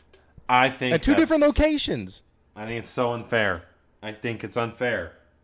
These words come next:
Speaker 1: I think it, I think it is unfair and fair at the same time. I think it's unfair. I didn't look this up. I forgot to. If it, if it counts as two home games,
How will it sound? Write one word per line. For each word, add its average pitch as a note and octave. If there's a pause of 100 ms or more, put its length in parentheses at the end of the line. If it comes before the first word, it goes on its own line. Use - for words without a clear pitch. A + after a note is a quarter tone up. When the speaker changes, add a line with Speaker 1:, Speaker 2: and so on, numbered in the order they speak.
(280)
Speaker 1:
I A2
think B2+
it, C3
I C#3
think D#3+
it D3+
is D#3
unfair D#3+
and D#3+
fair F#3
at -
the F3+
same F#3+
time. F#3+
I B2+
think C3+
it's C3
unfair. D3 (560)
I B2
didn't C3
look A#2+
this A#2
up. F2+
I F#2+
forgot F#2+
to. F2+ (380)
If C#3
it, C3
if B2
it C3
counts B2+
as G2+
two C3+
home A#2+
games, C#3+